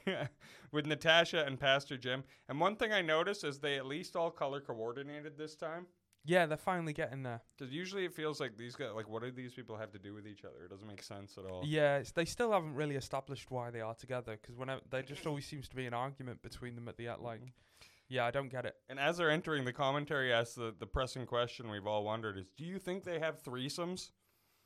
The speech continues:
Speaker 1: I wrote that down.
Speaker 2: Yeah, I think they do.
Speaker 1: <laughs>
Speaker 2: I, I think they do.
Speaker 1: Yeah, do you?
Speaker 2: Uh, maybe
Speaker 1: I feel like Pastor Jim just watches.
Speaker 2: No, I was gonna say Dahmer's in the cuck chair.
Speaker 1: <laughs> There definitely is a cuck chair, though.
Speaker 2: Yeah, it's a,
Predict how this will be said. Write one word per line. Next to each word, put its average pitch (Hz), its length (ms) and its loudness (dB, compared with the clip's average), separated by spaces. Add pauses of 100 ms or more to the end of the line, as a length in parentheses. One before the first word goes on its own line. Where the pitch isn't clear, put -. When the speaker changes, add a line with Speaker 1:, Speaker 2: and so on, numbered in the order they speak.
(280)
Speaker 1:
I 107 60 -10
wrote 107 240 -10
that 107 200 -10
down. 110 260 -10
Speaker 2:
Yeah, 160 360 6
I 214 200 10
think 165 220 -2
they 123 120 -4
do. 104 220 -6 (220)
Speaker 1:
<laughs> 160 60 2 (540)
Speaker 2:
I, 170 480 10
I 151 240 6 (120)
think 127 220 -2
they 120 140 -2
do. 104 160 -10 (240)
Speaker 1:
Yeah, 101 260 -2 (160)
do 113 80 -4
you? 139 280 -4 (100)
Speaker 2:
Uh, 160 260 8
maybe 208 200 6
Speaker 1:
I 220 40 6
feel 202 200 2
like 196 120 2
Pastor 160 320 0
Jim 135 220 -4
just 107 160 -8
watches. 95 560 -8
Speaker 2:
No, 190 460 10
I 185 100 10
was 190 100 2
gonna 202 160 0
say 160 240 2 (220)
Dahmer's 135 400 2
in 131 100 -6
the 127 80 -4
cuck - 320 -6
chair. 107 300 -4 (260)
Speaker 1:
<laughs> 269 160 12 (1200)
There 160 100 0
definitely 190 420 2
is 147 160 0
a 127 60 -4
cuck 117 320 -2
chair, 117 180 -4
though. 156 60 2
Speaker 2:
Yeah, 170 240 12
it's 143 240 4
a, 156 60 4